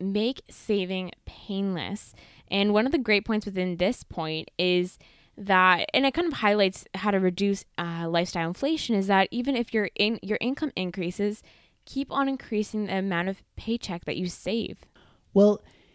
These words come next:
Speaker 2: you know, at the beginning I said the, you need to know the math first. So y-, you, if you're living paycheck to paycheck,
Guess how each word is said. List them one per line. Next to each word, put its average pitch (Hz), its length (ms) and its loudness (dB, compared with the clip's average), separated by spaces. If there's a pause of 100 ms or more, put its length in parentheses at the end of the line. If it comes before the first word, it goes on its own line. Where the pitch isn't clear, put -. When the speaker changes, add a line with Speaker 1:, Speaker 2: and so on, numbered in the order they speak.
(640)
Speaker 2:
you 208 200 12
know, 208 140 12
at 208 180 6
the - 40 2
beginning 208 280 10
I 180 40 8
said 160 360 6
the, 139 140 -2
you 151 340 2
need 180 200 10
to 202 60 8
know 202 140 12
the 160 80 10
math 147 400 6
first. 135 460 -4 (100)
So 156 260 8
y-, 175 100 0
you, 175 680 8 (120)
if 190 180 4
you're 180 100 12
living 247 220 12
paycheck 185 360 8
to - 80 2
paycheck, 147 600 2